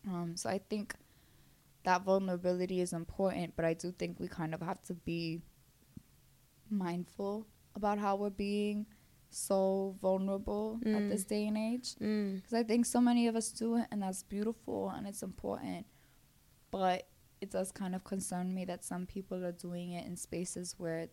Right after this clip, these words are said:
Speaker 1: they're not left with the proper tools. And, you know, the internet is full of fucking assholes. So it's not always the safest place to be so vulnerable, you
Speaker 2: Mm.
Speaker 1: know? Um, but I do feel like had I not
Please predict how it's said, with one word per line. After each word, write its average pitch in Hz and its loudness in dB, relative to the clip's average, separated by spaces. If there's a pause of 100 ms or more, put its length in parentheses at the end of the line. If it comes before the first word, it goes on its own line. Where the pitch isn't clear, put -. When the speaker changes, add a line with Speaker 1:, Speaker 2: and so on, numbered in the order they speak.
(120)
Speaker 1:
they're 170 0
not 165 -2
left 170 -6
with - -12
the - -12
proper - -6
tools. - -10
And, 170 -6 (480)
you 190 0
know, 170 -2 (100)
the 233 4
internet 294 6
is 180 4
full 233 8
of 208 6
fucking 175 0
assholes. 151 0
So 190 4
it's 185 -2
not 240 2
always 214 2
the 185 -4
safest 185 -2
place 165 -2
to 180 -6
be 160 0
so 160 -2
vulnerable, 160 -6
you 202 0
Speaker 2:
Mm. 170 0
Speaker 1:
know? 160 0 (520)
Um, 165 2 (1400)
but 180 10
I 170 8
do 170 -2
feel 180 4
like 160 2 (120)
had 170 4
I 175 6
not 165 2